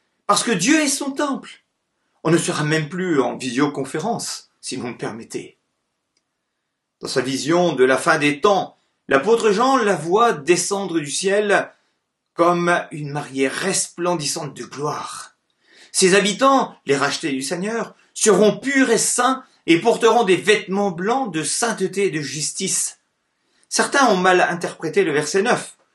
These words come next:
comme signifiant que la ville sainte était l'épouse de Christ, qui est impossible, car Christ est mort pour son peuple, pas pour une ville.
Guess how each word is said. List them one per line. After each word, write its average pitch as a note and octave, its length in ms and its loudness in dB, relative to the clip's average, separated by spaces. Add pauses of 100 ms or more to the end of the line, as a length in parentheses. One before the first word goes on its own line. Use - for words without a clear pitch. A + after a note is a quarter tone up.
(260)
comme F3 220 4
signifiant F3+ 480 2
que G3+ 120 2
la D#3+ 100 4
ville D3+ 180 -4
sainte A#3 320 -2
était E3 260 2
l'épouse G#3 600 -4
de G3 80 0
Christ, - 480 -8
qui - 200 -12
est B2 140 -10
impossible, C3+ 640 -6 (260)
car F3 180 0
Christ G3+ 300 2
est G3+ 60 6
mort G#3 320 2
pour F#3 100 -4
son G3+ 220 -4
peuple, A#3+ 480 0 (320)
pas G#3+ 160 -2
pour D3+ 200 -12
une C3 120 -10
ville. B2+ 420 -6